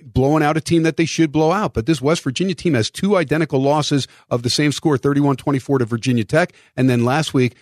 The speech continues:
to T C U. And those are two quality teams.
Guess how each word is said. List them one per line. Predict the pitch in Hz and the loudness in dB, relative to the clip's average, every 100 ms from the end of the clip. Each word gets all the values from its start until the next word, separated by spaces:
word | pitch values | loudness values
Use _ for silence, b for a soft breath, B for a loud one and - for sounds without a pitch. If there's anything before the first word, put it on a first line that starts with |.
| b | b
to | - | -6
T | 131 165 143 | -4 0 0
C | - | 0
U. | 120 143 180 127 b b | 2 4 4 2 b b
And | 107 | -2
those | 151 147 | 0 0
are | |
two | 117 160 | -4 -6
quality | - 151 139 123 | -2 0 0 0
teams. | 107 156 147 117 - | -2 0 2 0 -4